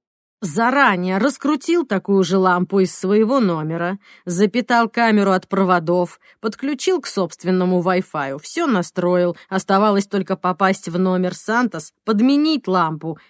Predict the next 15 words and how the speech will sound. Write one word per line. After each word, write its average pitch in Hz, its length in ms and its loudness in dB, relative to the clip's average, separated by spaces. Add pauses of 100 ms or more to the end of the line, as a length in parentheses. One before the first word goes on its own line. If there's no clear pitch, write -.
и 170 80 -8
включить 190 520 -4
её 180 200 -2
в - 60 -14
сеть. - 460 -6 (280)
Учитывая, 175 480 -4
что 190 180 -4
токен 202 460 2
тоже 170 360 2
был 165 220 -2
у 180 60 2
него, 202 440 0 (460)
можно 165 420 -2
не 202 140 2
сомневаться. 240 800 -4